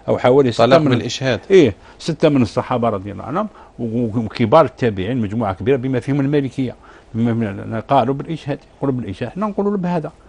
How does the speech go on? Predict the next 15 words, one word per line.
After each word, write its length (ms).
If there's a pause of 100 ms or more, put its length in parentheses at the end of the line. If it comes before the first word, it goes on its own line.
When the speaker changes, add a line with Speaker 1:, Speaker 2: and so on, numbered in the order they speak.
(1200)
Speaker 1:
أولا 300
يعني 180
لأن 320
هذا 280
راه 80
وقع 300
مسكين 400
خلاص، 360
آه، 460
وقع، 240
راح 140
يتفرق 460
العائلة، 360
راح 80
تتفرق. 340